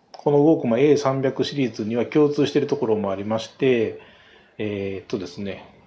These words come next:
ディーエスイーイーアルティメットっていう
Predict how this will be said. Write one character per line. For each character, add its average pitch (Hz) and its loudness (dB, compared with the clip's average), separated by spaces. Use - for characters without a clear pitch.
デ 156 -2
ィ 254 4
ー 277 6
エ 269 4
ス 262 0
イ - 2
ー - 4
イ 214 0
ー - -20
ア 165 6
ル 220 0
テ 240 4
ィ 220 6
メ 220 8
ッ 220 0
ト - -8
っ - -10
て - -10
い 107 -2
う 98 -12